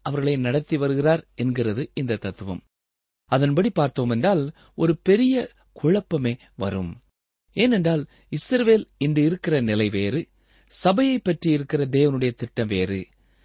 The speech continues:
ஆகவே, யூத சமயத்தை தொடர்ந்து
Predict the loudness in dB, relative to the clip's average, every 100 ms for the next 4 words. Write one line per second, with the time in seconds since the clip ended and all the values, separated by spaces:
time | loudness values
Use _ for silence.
0 | _ _ 2 4 4 2 0 -4 0 2
1 | 2 0 -2 0 2 0 0 -4 0 2
2 | 2 2 0 -2